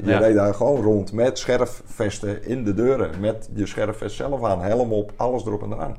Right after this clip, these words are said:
Speaker 2: Ja.
Speaker 1: Want <laughs> je weet het niet.
Speaker 2: Ja.
Speaker 1: Hè, dus de, de, het risico was er wel degelijk.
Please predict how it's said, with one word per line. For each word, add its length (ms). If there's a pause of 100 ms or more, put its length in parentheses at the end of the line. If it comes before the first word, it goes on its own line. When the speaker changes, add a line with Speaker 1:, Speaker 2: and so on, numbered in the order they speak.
(160)
Speaker 2:
Ja. 320
Speaker 1:
Want 460 (320)
<laughs> 400
je 120
weet 180
het 120
niet. 300
Speaker 2:
Ja. 280 (200)
Speaker 1:
Hè, 160
dus 220
de, 220
de, 140
het 140
risico 380
was 180
er 60
wel 120
degelijk. 520